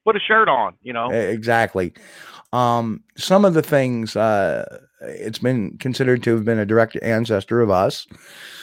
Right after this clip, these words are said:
Speaker 2: Um, they have, uh, auditory sensitivity similar to us.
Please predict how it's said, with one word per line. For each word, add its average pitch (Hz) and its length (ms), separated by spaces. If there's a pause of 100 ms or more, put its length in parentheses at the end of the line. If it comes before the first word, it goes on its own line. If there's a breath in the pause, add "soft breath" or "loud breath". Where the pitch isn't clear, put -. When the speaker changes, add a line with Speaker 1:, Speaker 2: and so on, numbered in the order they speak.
(320 loud breath)
Speaker 2:
Um, 98 800
they 127 200
have, 117 500
uh, 101 360
auditory 135 680
sensitivity 131 640
similar 131 460
to - 60
us. 113 440